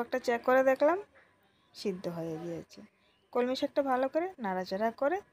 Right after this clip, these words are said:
এখন দিয়ে দিচ্ছি সরষা। এখানে কালো সরষা আর সাদা সরষা, দুই রকমেরই সরষা একসঙ্গে ভালো করে পাটাতে বেটে নিয়েছিলাম, এটা দিয়ে দিলাম।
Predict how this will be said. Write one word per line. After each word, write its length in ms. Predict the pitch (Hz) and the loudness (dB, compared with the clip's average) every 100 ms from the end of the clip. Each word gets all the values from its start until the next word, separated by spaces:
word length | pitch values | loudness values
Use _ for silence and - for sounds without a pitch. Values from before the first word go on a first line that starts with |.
| - | -16
এখন 240 | 180 190 190 | -10 -8 -4
দিয়ে 180 | 220 254 | -2 0
দিচ্ছি 320 | 285 - 403 466 _ - | -2 -4 -8 -8 _ -12
সরষা। 600 | - 214 180 - - 196 220 _ _ _ _ | 0 0 0 -4 -12 -14 -16 _ _ _ _
এখানে 240 | 180 185 190 - | -10 -8 -6 0
কালো 280 | 190 202 233 | 0 2 0
সরষা 440 | 254 240 - 349 453 | 2 0 2 0 0
আর 180 | - 214 - 277 - | -4 -6 -6 -6 2
সাদা 300 | 254 208 196 | 4 6 4
সরষা, 480 | 190 180 - - 185 - - - - | 2 -6 -6 -8 -10 -12 -20 -20 -6
দুই 160 | 220 214 | -2 0
রকমেরই 560 | 208 202 220 233 277 285 | 0 0 -2 2 2 4
সরষা 340 | 269 262 - 403 349 359 208 | 2 2 0 -2 -2 -2 2
একসঙ্গে 520 | 208 - 262 277 311 508 - - - | 2 2 2 4 4 2 0 -18 0
ভালো 240 | 233 254 294 | 4 4 6
করে 220 | 330 427 - - _ _ _ - | 6 4 2 -20 _ _ _ 0
পাটাতে 460 | 208 214 247 - 466 - _ 226 | 0 2 -2 -2 -6 -8 _ 0
বেটে 300 | 196 175 185 | 2 2 -2
নিয়েছিলাম, 580 | 185 170 170 - 190 180 - - - - | -4 -8 -8 -8 -8 -8 -10 -12 -14 -12
এটা 240 | - 277 330 - _ - | -6 0 0 -2 _ -8
দিয়ে 220 | 196 185 180 | -2 0 0
দিলাম। 300 | 180 170 | -2 -4